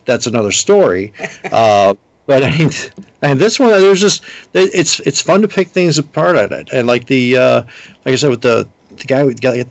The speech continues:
with a lantern, I'm like, "Wait, why do you have a lantern?" And then the, and probably the worst ever product placement in a movie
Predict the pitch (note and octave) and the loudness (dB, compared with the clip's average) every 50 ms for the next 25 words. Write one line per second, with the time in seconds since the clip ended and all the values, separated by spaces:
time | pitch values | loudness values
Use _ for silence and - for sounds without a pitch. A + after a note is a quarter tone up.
0 | - - D3 D3+ D3+ D3+ D3+ C3+ B2+ C3 E3 F#3 G3 F#3 - - - - - - | -8 -6 -4 -2 -2 0 0 0 2 2 0 0 -2 -4 -4 -8 -10 -12 -14 -14
1 | A#2 C3+ C3+ C3 B2 - F#3 G#3 - - D#3+ D#3+ G3 G3 A3 G#3+ G#3 G3 E3+ E3+ | -8 -4 -4 -4 -2 -2 -2 -4 -2 -4 -4 -2 -2 -2 0 0 0 0 0 0
2 | D3+ D#3+ F3 F#3 F3+ D#3+ - G#2 G#2+ G#2 G2 _ - - - - - - E3 E3 | 0 0 0 0 -2 -2 -6 -8 -10 -12 -14 _ -20 -20 -20 -20 -10 -4 -2 0
3 | F3+ F#3 F3+ E3 D3+ C3+ D3+ D3 D3 - _ _ _ - D#3 D3+ D3 C#3 C#3 D3 | 2 2 2 0 0 0 -2 -2 -2 -4 _ _ _ -4 -2 -2 0 -2 -2 -6
4 | - - E3 F#3+ G#3+ - D3+ A#2 B2 D#3 F3 F3 D3+ A#2+ A#2+ B2 C#3 D#3+ F#3 G3+ | -6 -2 0 2 2 2 2 0 0 2 2 2 2 2 2 2 4 4 4 4
5 | A3 - - - - - - _ _ _ _ - E3+ E3+ E3 D#3 D#3+ D3+ C#3+ C#3 | 2 2 -2 -4 -6 -8 -12 _ _ _ _ -2 0 0 2 2 2 2 0 0
6 | C3 _ - - - D3 C#3 C#3+ D3 D#3 - - - - - C3 B2+ B2+ - - | -2 _ -14 -6 0 2 2 2 2 2 0 -4 -8 -8 -4 -2 -2 -2 -2 -2
7 | - D#3+ D#3 D#3 - C3 B2 A2+ A#2 C3 C#3+ D3 F#3 G3+ G#3 G3+ | -2 -2 -2 -2 -2 -2 0 2 2 2 4 4 2 2 0 -2